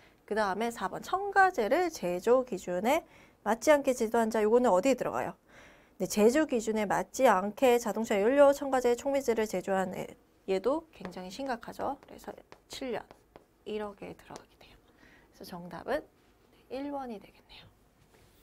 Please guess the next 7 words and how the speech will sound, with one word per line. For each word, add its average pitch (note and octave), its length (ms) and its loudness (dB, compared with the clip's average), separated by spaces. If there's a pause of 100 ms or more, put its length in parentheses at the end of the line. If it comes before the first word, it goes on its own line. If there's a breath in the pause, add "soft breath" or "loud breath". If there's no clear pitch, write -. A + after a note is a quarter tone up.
(840 loud breath)
육십이 C4 420 -6
번 B3+ 440 2
항상 D#4 360 -6
나오는 C4 260 -4
문제죠. A3+ 480 -2
초과 B3+ 360 -8
배가-, F3+ 320 -10